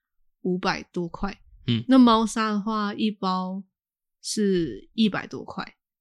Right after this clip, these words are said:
Speaker 1: 那我一次买三包可以用三个月。
Speaker 2: 嗯。
Speaker 1: 所以平均下来也没有到很高。我觉得花最高的是它的医疗费。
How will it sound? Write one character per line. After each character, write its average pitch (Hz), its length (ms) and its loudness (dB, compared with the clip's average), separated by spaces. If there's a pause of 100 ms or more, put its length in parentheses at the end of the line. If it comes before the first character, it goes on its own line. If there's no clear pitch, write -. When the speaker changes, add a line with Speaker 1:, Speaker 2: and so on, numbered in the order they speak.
(240)
Speaker 1:
那 226 180 4
我 170 160 0
一 170 100 -4
次 214 220 0
买 185 220 -2
三 180 280 -4
包 180 220 -6
可 185 160 -6
以 - 140 -4
用 175 420 -8
三 185 460 0
个 123 140 -10
月。 170 380 -6 (480)
Speaker 2:
嗯。 117 200 -2 (640)
Speaker 1:
所 202 240 -2
以 208 140 2
平 180 340 -2
均 185 280 -2
下 185 260 -4
来 73 420 -14 (960)
也 180 200 0
没 175 160 0
有 202 180 2
到 180 420 -4
很 190 320 -4
高。 202 360 -10 (400)
我 202 60 0
觉 208 120 6
得 269 100 8
花 254 180 4
最 247 220 4
高 196 240 -2
的 180 80 0
是 196 180 -2
它 185 220 -2
的 - 300 -8
医 190 160 -2
疗 185 280 -6
费。 - 200 -4